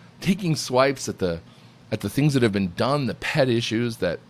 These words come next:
he knows that his audience is most upset about. I have this thing up on my wall. Uh, I can't see it because it's actually behind the, the light that I use for these podcasts.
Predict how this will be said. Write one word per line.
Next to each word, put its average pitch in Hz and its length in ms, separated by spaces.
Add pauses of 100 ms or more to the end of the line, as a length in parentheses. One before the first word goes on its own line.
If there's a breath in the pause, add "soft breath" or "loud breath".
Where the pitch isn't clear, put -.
(220 loud breath)
he 127 220
knows 123 520
that 90 180
his 107 400
audience 113 760
is 90 140
most 113 400
upset 98 320
about. 104 360 (380 loud breath)
I - 60
have 196 160
this 135 160
thing 120 180
up 98 140
on 90 80
my 87 120
wall. 82 420 (160)
Uh, 85 260
I 101 100
can't 147 340 (320)
see 98 260
it 65 100
because 78 220
it's 76 140
actually 80 240
behind 82 420
the, 69 360
the 82 100
light 80 340
that - 120
I 80 40
use 76 360
for 76 140
these 69 200
podcasts. 85 600